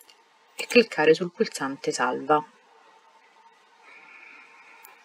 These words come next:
Dopo aver effettuato quindi il salvataggio della localizzazione dell'intervento, è necessario effettuare anche il salvataggio della sezione di Dichiarazioni parte uno.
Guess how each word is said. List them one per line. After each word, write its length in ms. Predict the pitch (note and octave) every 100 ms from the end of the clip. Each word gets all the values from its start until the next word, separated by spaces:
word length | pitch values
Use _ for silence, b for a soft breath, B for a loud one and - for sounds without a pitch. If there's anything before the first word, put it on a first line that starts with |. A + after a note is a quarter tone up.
| - - -
Dopo 200 | F#3+ G3
aver 200 | F3 D#3+
effettuato 520 | D#3+ - - D#3 -
quindi 220 | D3 D3
il 100 | C#3
salvataggio 720 | - D#3+ D3+ D#3 E3 C#3 - -
della 200 | D3 C#3+
localizzazione 760 | D3+ D3+ D3+ - D#3 - D#3
dell'intervento, 1000 | C#3+ C#3+ D#3 E3+ A#3 F#3 E3+ E3 - G#3+
è 80 | G#3
necessario 560 | G3+ A3 G#3+ - D3
effettuare 460 | D3 - F3+ E3 D3
anche 300 | D#3 E3+ -
il 60 | -
salvataggio 680 | F3+ F#3+ B3+ C#3+ C#3+ C#3+
della 200 | F3 F3
sezione 460 | F#3 G#3+ - D#3+ D3
di 140 | D3
Dichiarazioni 680 | D#3+ E3 F#3+ G3 - - C4+
parte 380 | - - - -
uno. 420 | - B2+ C#3+ -